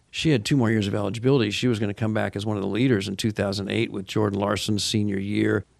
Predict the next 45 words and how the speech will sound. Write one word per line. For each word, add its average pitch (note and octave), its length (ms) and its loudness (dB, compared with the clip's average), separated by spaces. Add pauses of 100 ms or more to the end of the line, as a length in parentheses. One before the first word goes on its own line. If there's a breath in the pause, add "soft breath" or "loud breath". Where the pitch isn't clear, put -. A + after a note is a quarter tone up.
That A#2+ 240 0
team A2 420 6
was G2+ 140 -2
expected G2 520 -4
to F#2 140 0 (260)
go G2+ 180 2
very A#2+ 480 4
far G#2+ 400 0
with G2+ 240 -2 (220)
probably A#2 320 0
the A#2+ 140 6
most A2 280 2
talented A2 320 2
setter A2+ 240 4
in G#2+ 80 2
the G2+ 100 -2
country A2 400 0
in G2+ 100 0
Rachel, G#2+ 480 2
and G2 120 0
then G2 180 -4
Jordan, A2 340 2
probably G#2 300 -2
the G2 80 -4
most G2+ 260 -2
talented G2 400 -2
player C3 380 4
in G2+ 80 0
the G2 80 -4
country, G2+ 420 -2
although F#2+ 300 0
there G2 100 0
were F#2+ 40 -4
probably F#2+ 240 -2
three A2 200 0
or G2+ 60 2
four G2+ 180 -2
players G2 280 0
on F#2+ 100 -4
Penn G2 240 -2
State A2 340 -2
back F#2+ 220 -6
then G2 160 -6
who G2 120 -4
would, G2+ 200 -4